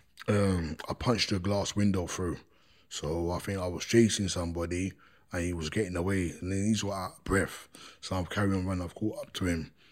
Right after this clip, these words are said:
So I've gone to punch him and he just moved like that. And I've gone straight through a wi-, let's say the, uh, windows with the wire in them. So yeah, my hand was cut up and they expelled me for it. You don't get any, many chances in a private school.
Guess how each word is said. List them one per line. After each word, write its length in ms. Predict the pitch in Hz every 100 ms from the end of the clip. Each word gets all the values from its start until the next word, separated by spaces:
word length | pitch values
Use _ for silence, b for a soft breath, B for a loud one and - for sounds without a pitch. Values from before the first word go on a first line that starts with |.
| _ -
So 100 | -
I've 60 |
gone 160 | - 104
to 140 | -
punch 340 | - 120 110 -
him 300 | 92 95 92 - -
and 100 | 90
he 80 | 90
just 260 | 87 82
moved 280 | 101 104 92
like 180 | 95 90
that. 200 | 101 95 -
And 80 | -
I've 140 | 87
gone 220 | - 95 92 B B B B B
straight 280 | - - 110
through 180 | - 98
a 0 |
wi-, 240 | 90 104 -
let's 200 | 107 -
say 120 | 120
the, 140 | 104
uh, 280 | 104 107 101
windows 380 | 98 107 104 95
with 80 | 95
the 80 | 95
wire 300 | 110 110 110
in 80 |
them. 260 | 113 135 170 - B B B -
So 80 | 90
yeah, 140 | 92
my 160 | 90 95
hand 180 | 92
was 140 | 85 -
cut 220 | 98 92
up 100 | -
and 260 | 98 95 85 B B B B
they 80 | 101
expelled 400 | 92 - 120 123
me 100 | 104
for 180 | - 90
it. 200 | 87 82
You 100 | 104
don't 120 | 113
get 140 | 110 107 90 -
any, 180 | 110
many 220 | 104 107 98
chances 480 | - 107 95 98
in 100 | 90
a 60 | 90
private 400 | - 98 95 87
school. 340 | - 107 101